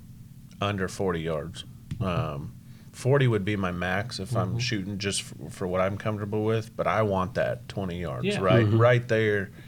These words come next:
Speaker 1: in my face.
Speaker 2: Yes.
Speaker 1: And, uh, so, you know, working at the,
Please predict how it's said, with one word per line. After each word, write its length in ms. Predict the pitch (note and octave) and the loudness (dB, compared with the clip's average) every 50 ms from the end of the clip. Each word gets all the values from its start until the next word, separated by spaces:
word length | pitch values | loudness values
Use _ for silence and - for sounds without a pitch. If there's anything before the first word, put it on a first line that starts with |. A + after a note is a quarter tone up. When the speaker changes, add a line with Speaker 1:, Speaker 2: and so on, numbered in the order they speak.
| - - - | -12 -6 -4
Speaker 1:
in 180 | A2+ G#2 F#2+ | -2 -2 0
my 140 | F#2 E2+ E2 | -2 -2 -4
face. 560 | D#2+ - - F#2 D#2 D2 - - - - - - - - - - - - - | -6 -2 -2 -2 -2 -2 -4 -8 -8 -10 -10 -10 -12 -16 -16 -16 -14 -10 -10
Speaker 2:
Yes. 180 | B2+ - - | -8 -6 -2
Speaker 1:
And, 480 | - A#2+ A2 G#2 G#2 G2+ G2+ G2+ G2+ F#2+ | 0 0 2 2 2 0 0 0 2 2
uh, 440 | G2 F#2+ F#2 F2+ E2+ D#2+ D#2 D2+ D2 - - - - - - - - - - - - - - - - - - - - - - - | 4 4 4 4 4 2 2 0 -2 -6 -12 -18 -20 -20 -20 -20 -20 -20 -20 -20 -20 -20 -18 -18 -18 -18 -18 -18 -18 -18 -14 -8
so, 500 | - - - C3+ A#2 G#2 G2 F#2+ - - - - - - - - - | -2 2 4 6 6 6 6 2 0 -2 -8 -18 -18 -18 -18 -12 -8
you 140 | G2+ F#2+ F#2+ | -6 -4 -2
know, 240 | E2+ D#2+ E2+ F2+ - - - - | -2 -2 -2 -4 -8 -10 -10 -8
working 300 | D#2+ E2+ E2 - F2 F2 | -6 -6 -4 -4 -6 -6
at 120 | F2 E2 | -6 -6
the, 220 | E2 E2+ - A2 | -6 -6 -8 -8